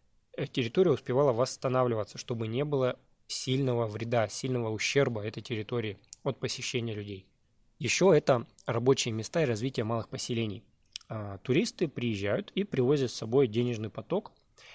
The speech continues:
и, м, потому что туристов здесь нужно возить, кормить, поить,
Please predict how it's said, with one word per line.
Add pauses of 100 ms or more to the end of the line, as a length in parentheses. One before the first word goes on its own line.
(220)
и,
м,
потому
что
туристов
здесь
нужно
возить,
кормить, (100)
поить,